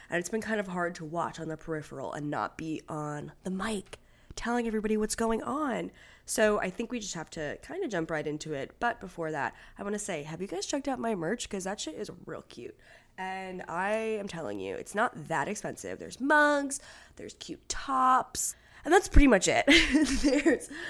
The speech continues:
there's also masks, which I think the masks are weird. One person did buy the mask, so if you have volunteered as Tribune, please reach out to me on Instagram and send me a picture of you in the mask just so I could see it in the flesh.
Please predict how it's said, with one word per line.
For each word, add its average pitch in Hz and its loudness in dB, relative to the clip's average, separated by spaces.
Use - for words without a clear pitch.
there's 214 2
also 214 0
masks, 147 -2
which 185 -4
I 180 0
think 220 -2
the 240 4
masks 160 0
are 170 0
weird. 151 -2
One 202 4
person 254 4
did 170 0
buy 160 4
the 160 -2
mask, 147 -2
so 160 0
if 202 0
you 226 0
have 254 0
volunteered 170 4
as 156 -4
Tribune, 180 0
please 202 2
reach 208 -2
out 147 2
to 196 -6
me 185 0
on 156 0
Instagram 202 0
and 156 -4
send 170 -8
me 233 -2
a 226 -6
picture 170 -8
of 160 -6
you 156 -4
in 151 -4
the 147 -4
mask 107 -6
just 165 -8
so 165 -6
I 160 -6
could 160 -12
see 156 -6
it 160 -6
in 156 -6
the 135 -8
flesh. - -6